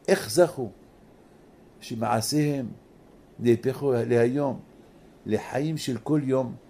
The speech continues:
ולומדים ממנם. איך? איך? היום, רבותיי, מאות אלפים בעולם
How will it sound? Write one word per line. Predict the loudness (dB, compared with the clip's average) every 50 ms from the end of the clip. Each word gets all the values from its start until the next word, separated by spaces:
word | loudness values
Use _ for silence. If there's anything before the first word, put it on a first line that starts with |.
| -20 -20 -16 -4
ולומדים | -2 0 0 0 0 0 2 2 2 2
ממנם. | 2 0 0 0 0 0 0 -4 -4 -6 -10 -16 -20 -20 -20 -20 -20 -20 -20 -8 -2
איך? | 0 0 0 0 -4 -10 -20 -20 -20 -20 -20 -20 -20 -20 -20 -20 -20 -20 -20 -20 -20 -20 -20 -20 -20 -20 -20 -20 -20 -20 -20 -20 -20 -20 -20 -20 -20 -20 -20 -20 _ -20 -20 -20 -6 0
איך? | 2 2 2 0 -4 -14 -16 -8
היום, | -6 -4 -4 -2 -2
רבותיי, | -2 -2 0 -2 -2 0 2 2 2 0 -4 -8 -12 -18 -20 -20 -20 -20 -20 -20 -10 -8
מאות | -8 -2 2 2 2 2 0 -2
אלפים | -2 2 2 2 2 0 -4 -6 -6 -6 -8 -4
בעולם | -2 0 0 2 2 0 0 0 -2 -4